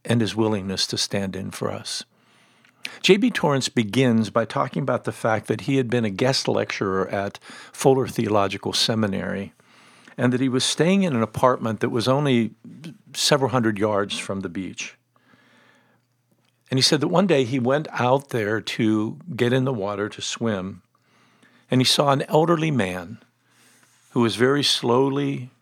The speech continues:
and thoughtfully walking along the shore. And in this story, J B Torrance says that he went and introduced himself and told him that he was here as a minister lecturing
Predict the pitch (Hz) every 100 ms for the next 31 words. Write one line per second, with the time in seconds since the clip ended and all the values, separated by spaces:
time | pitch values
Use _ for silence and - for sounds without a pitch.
0 | _ _ _ _ _ 110 107 123 107 -
1 | - 98 95 101 101 - 107 104 98 98
2 | 92 98 - 107 95 98 - _ _ _
3 | _ _ _ _ _ _ _ _ _ 135
4 | 131 139 - _ _ - _ 170 170 143
5 | - 185 143 107 107 151 143 - - _
6 | _ _ _ - 254 120 123 120 123 143
7 | 123 120 - 127 110 135 107 131 127 127
8 | 123 _ _ _ _ _ - 127 139 143
9 | 147 - 143 143 139 165 - 110 92 -
10 | 95 104 113 - 131 135 131 135 - -
11 | - - - 131 135 - 120 120 127 135
12 | 117 113 120 - 123 110 107 - - 113
13 | 113 113